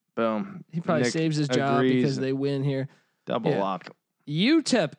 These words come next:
Speaker 2: at North Texas, Patty C.
Speaker 1: Hmm. You're, you're restoring your faith in our boy Seth Luttrell.
Speaker 2: I just know U tep's bad.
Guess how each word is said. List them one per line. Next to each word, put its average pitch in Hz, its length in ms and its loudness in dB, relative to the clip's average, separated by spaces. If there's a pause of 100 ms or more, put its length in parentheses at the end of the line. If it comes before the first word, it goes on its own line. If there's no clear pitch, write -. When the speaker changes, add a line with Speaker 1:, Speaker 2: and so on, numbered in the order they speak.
(100)
Speaker 2:
at 240 240 4
North 233 260 0
Texas, 214 420 0
Patty 196 340 2
C. 185 420 0 (1120)
Speaker 1:
Hmm. 127 300 0 (600)
You're, 123 360 2
you're 117 300 -2
restoring 156 760 2
your 147 100 0
faith 143 440 0
in 117 280 -2
our 110 280 -2
boy 113 320 0
Seth 107 320 -2
Luttrell. 101 500 -2 (300)
Speaker 2:
I 175 100 2
just 202 180 -4
know 214 140 2
U 151 220 0
tep's 123 240 -4
bad. 101 380 -8